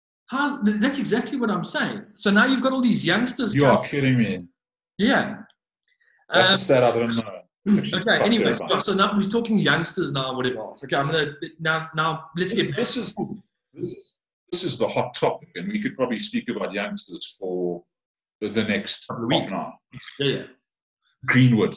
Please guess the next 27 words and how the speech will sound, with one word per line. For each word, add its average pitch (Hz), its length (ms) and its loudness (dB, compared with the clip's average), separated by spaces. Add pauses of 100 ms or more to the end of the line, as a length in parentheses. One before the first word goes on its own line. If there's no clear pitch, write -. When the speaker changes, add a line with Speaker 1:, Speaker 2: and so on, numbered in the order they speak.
Speaker 2:
let's 104 180 -2
just - 160 -2
say 110 180 2
the 92 140 -8
name. 98 260 -4 (100)
I 90 120 -10
mean, 87 240 -10 (580)
yeah, 82 140 -8
I 76 160 -18
mean, 76 180 -16 (160)
yeah. - 140 -10
Speaker 1:
Yeah. - 120 -16
Speaker 2:
But 110 160 -2
anyways, 120 440 2
let's 107 120 -4
get - 200 -2
back - 220 -2
to - 60 -20 (140)
Speaker 1:
Yeah. 147 200 -4 (120)
Speaker 2:
to - 200 -10
Speaker 1:
Okay, 202 300 0
so, 180 200 -2
so 214 160 0
now, 208 260 4
now, 180 380 0
now, 170 420 0
now, 151 300 -4